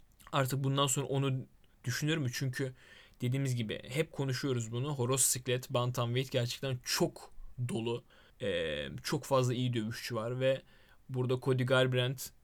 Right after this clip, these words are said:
e, sahip olduğu yetenek, e, toplamı ile birlikte ne kadar iş görebilir? E, gerçekten soru işareti.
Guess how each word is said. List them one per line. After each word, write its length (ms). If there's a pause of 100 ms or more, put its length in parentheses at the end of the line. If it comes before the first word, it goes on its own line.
e, 380 (380)
sahip 520
olduğu 420
yetenek, 680 (160)
e, 60 (760)
toplamı 420
ile 220
birlikte 420
ne 100
kadar 220
iş 220
görebilir? 600 (160)
E, 40 (360)
gerçekten 720 (480)
soru 300
işareti. 680